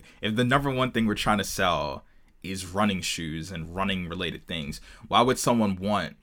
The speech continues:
really cheap socks to go along with their purchases and things like that?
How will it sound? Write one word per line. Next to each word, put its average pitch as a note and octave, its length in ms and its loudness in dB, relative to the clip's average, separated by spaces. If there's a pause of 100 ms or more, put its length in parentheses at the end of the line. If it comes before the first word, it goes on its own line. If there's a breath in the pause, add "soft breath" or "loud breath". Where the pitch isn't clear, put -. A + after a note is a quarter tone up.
(280)
really G#2+ 680 0 (280)
cheap - 480 -4
socks - 680 -2
to G2+ 100 -6
go G2 240 2
along F#2+ 300 0
with G2+ 120 -6
their D2+ 140 -4
purchases E2 600 -6
and D#2 120 -8
things D2 200 -10
like D#2+ 180 -12
that? D2 280 -6